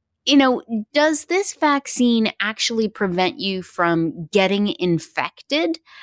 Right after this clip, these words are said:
Um, or does it just make the cervical cancer not something that is as lethal? So when we think about the covid vaccine, many of us know friends or family who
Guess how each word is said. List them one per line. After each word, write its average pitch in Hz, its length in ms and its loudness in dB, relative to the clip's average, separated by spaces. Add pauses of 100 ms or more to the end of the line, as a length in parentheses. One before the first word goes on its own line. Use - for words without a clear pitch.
(400)
Um, 214 580 2 (180)
or 233 180 6
does 220 180 2
it 196 140 -4
just 208 220 0
make 196 180 -2
the 185 100 -2
cervical 175 460 -2
cancer 175 420 0
not 165 460 2
something 165 520 0
that 156 180 0
is 151 260 -4
as 147 300 -4
lethal? 151 500 -2
So - 160 -2
when 185 220 0
we 196 80 -2
think 240 220 0
about 190 280 0
the 165 80 -12
covid 294 460 2
vaccine, 170 580 0 (380)
many 285 320 4
of 208 100 0
us 196 240 0
know 175 260 2
friends 170 560 -2
or 135 260 2
family 180 640 -2
who 175 380 -2